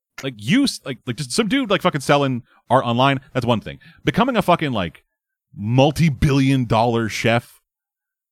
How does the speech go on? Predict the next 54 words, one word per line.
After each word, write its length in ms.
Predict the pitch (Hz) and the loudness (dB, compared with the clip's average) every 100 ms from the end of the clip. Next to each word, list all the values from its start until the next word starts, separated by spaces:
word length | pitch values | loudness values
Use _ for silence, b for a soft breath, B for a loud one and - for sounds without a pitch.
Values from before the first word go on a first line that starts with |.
| _ _ _ _ _ - | _ _ _ _ _ -8
like, 140 | 110 95 - | -8 -6 -6
like, 140 | 131 98 - | -6 -6 -8
there 200 | 135 151 | 0 2
are 20 | |
scales 400 | 127 - 175 113 | 2 0 0 0
to 100 | - | -2
it, 60 | 87 | -2
you 60 | 98 | 0
know? 140 | 135 | 2
When 260 | 127 147 156 | 2 0 2
you 80 | |
reach, 160 | 165 220 | 0 0
like, 140 | 185 | 0
the 80 | - | 0
height 260 | - 143 139 | 0 0 -2
of 120 | 95 | -8
it, 160 | 82 - _ _ _ _ - | -10 -14 _ _ _ _ -4
you 160 | 117 | 2
are 100 | 139 127 | 2 4
only 240 | 139 156 | 2 2
in 60 | 139 | -2
it 60 | |
for 80 | 127 | -4
the 60 | 123 | -4
money, 320 | 117 117 113 | 0 0 0
and 340 | 104 101 90 | -2 -2 -4
it 200 | 104 101 | -6 -4
is, 140 | 98 90 _ | -4 -6 _
like, 140 | 110 - _ _ - | -16 -16 _ _ -14
the, 220 | 151 139 | -2 0
the 100 | 151 | 0
people 380 | 147 254 247 196 | -2 -4 0 0
in 140 | 151 139 | 2 0
it. 220 | 104 - _ _ _ _ _ _ _ _ _ _ _ _ _ _ _ _ | -2 -8 _ _ _ _ _ _ _ _ _ _ _ _ _ _ _ _
One 140 | 147 220 | 2 2
of 80 | |
the 60 | 196 | 2
things 180 | 185 156 | 0 0
that, 100 | 151 | 0
uh, 160 | 127 | 0
kinda 200 | 113 120 | 2 -2
comes 260 | 104 123 113 | -2 -2 -2
up 80 | 104 | -2
a 40 | |
couple 180 | 107 98 | -4 -4
times 240 | 101 95 | -2 -2
in 80 | 87 | -4
the 40 | 90 | -4
movie 200 | 90 87 | -4 -6
is 160 | 87 | -6
that 320 | - 92 90 - _ _ _ _ _ _ _ | -2 -2 -2 -10 _ _ _ _ _ _ _
Ray 260 | 101 156 240 | -2 0 0
Fiennes' 460 | - 160 156 120 | 0 2 2 -2
chef 480 | - - 90 71 - | -2 -2 -4 -6 -20